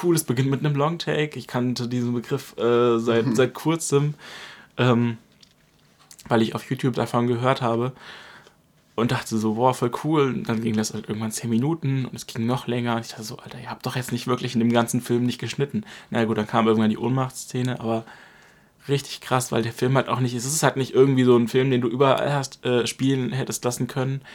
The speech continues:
Speaker 1: sondern ein Film, der wirklich im, im Ersten Weltkrieg spielt, wo
Speaker 2: Mhm.
Speaker 1: du ganz, ganz viele Szenenbilder hast, die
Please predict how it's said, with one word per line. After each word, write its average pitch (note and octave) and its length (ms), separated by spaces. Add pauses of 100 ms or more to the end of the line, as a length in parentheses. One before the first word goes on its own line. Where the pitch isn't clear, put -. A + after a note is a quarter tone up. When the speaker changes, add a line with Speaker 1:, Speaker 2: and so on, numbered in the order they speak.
(420)
Speaker 1:
sondern A#2 420
ein A#2+ 60
Film, B2+ 220
der A#2+ 140
wirklich B2+ 260
im, A#2+ 140 (240)
im A#2 200 (120)
Ersten B2+ 340
Weltkrieg C3+ 420
spielt, A2+ 400
wo A#2+ 300
Speaker 2:
Mhm. B2+ 500
Speaker 1:
du B2 200
ganz, D3+ 300
ganz C3 240
viele B2+ 240
Szenenbilder B2 640
hast, B2+ 260
die A2 300